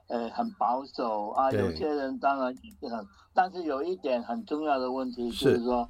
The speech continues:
Speaker 2: 是。
Speaker 1: 愿意分享，
Speaker 2: 对。
Speaker 1: 这真的一个善意的分享，
Speaker 2: 对。
Speaker 1: 这非常重要，会提，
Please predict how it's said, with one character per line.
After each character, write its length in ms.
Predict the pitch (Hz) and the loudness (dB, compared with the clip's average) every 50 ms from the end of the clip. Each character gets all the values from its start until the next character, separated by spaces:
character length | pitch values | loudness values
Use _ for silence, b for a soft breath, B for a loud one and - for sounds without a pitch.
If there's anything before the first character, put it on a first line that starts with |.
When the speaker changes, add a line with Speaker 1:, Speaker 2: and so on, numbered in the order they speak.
| - - - | -6 -4 0
Speaker 2:
是。 60 | 190 | 0
Speaker 1:
愿 260 | 214 208 190 180 160 | 0 0 -2 -4 -4
意 240 | 175 165 156 139 - - | 0 0 0 0 0 0
分 300 | - 190 175 165 156 135 | -2 -2 -2 -2 -6 -8
享， 340 | - - 139 107 95 92 87 78 - - - - | -4 -2 -2 -2 -2 -6 -10 -14 -18 -18 -6 0
Speaker 2:
对。 120 | - 190 | 4 4
Speaker 1:
这 100 | 117 101 | 4 4
真 200 | - 196 190 185 | 4 2 0 0
的 140 | 175 160 139 - - - - - - | 0 0 -2 -2 -6 -14 -12 -4 0
一 80 | - 160 | 0 0
个 160 | - 180 139 - _ - | 0 -2 -6 -4 _ 4
善 280 | 233 196 202 190 175 | 4 4 4 2 -2
意 200 | 175 180 175 170 | -2 0 0 0
的 160 | 147 - 151 131 | 2 0 0 0
分 360 | - - 196 180 175 165 147 - | 0 0 0 0 -2 -4 -4 0
享， 280 | - 131 104 98 92 - _ _ _ _ | 2 2 2 0 -4 -8 _ _ _ _
Speaker 2:
对。 220 | - 113 95 85 78 - - - _ _ _ | 0 2 2 0 0 -6 -14 -20 _ _ _
Speaker 1:
这 140 | - 403 403 | 4 4 4
非 220 | 403 - 415 - 226 202 - - | 4 4 2 2 2 0 -2 0
常 260 | 143 147 147 151 - | 2 2 2 0 0
重 300 | - - 160 160 160 165 | 0 2 2 2 2 4
要， 220 | 170 160 151 139 | 6 6 6 4
会 200 | 120 151 165 160 | 4 0 -2 -2
提， 460 | - - - - 135 147 180 - - | -2 -4 -4 0 2 4 2 2 0